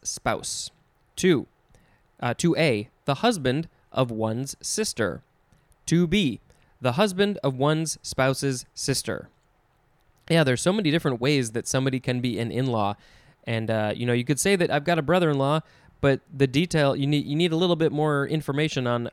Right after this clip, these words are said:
how they are your brother-in-law. Um, let's see, I have,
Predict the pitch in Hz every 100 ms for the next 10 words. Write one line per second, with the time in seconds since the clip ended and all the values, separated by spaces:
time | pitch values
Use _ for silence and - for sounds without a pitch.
0 | - - 135 160 113 113 117 120 110 117
1 | 113 123 139 117 104 90 90 - _ -
2 | - _ - 107 107 104 101 110 120 -
3 | 120 98 - 113 127 131 117 107 -